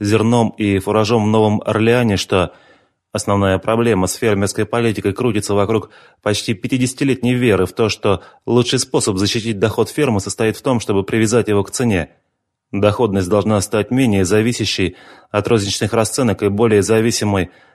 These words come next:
от эффективности производства, разнообразия источников дохода, лучших продаж и большего объема. Проще говоря, семейный фермер должен был уйти с дороги и позволить новым гигантским конгломератам агробизнеса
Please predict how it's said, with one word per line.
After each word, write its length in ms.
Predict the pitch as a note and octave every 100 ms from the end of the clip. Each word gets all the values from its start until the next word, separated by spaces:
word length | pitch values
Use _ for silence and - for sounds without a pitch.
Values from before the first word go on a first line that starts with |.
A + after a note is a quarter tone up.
| -
от 280 | G2+ G2 -
эффективности 600 | G#2 A2+ A#2+ G#2+ G2 G#2
производства, 680 | - A#2 A#2 B2 - G#2+ F#2+
разнообразия 600 | F#2 G#2 G2+ G#2+ G2 G2+
источников 440 | - G2+ G#2 G#2
дохода, 480 | G#2+ A2+ B2 F#2 - - _ _ -
лучших 380 | A#2+ A#2 - -
продаж 440 | A2+ B2 B2+ -
и 220 | G2 F2 - _ -
большего 540 | A2 G2+ - G2+ G#2
объема. 540 | G#2+ G2+ E2+ D#2+ D2+ _ _ _ _ _ _ _ _ _ _ _ _ -
Проще 280 | A#2+ -
говоря, 280 | G2+ G2+ G2+
семейный 360 | G2 A2 A2 A2
фермер 320 | C3+ G2+ G2
должен 340 | G2+ G2+ G2+
был 140 | G2+ G#2+
уйти 240 | A#2 B2
с 80 | F2
дороги 560 | G#2 G#2 B2 G#2 F2+ - - _ -
и 80 |
позволить 580 | F3+ D#3 A#2 A#2+ A#2 A2+
новым 300 | B2+ B2+ G#2+
гигантским 500 | A2 A#2 G#2+ - A2
конгломератам 720 | A#2+ A2+ A#2 A#2+ C3 C3+ G2+
агробизнеса 640 | G2 G#2 G#2 F#2+ F#2 F#2+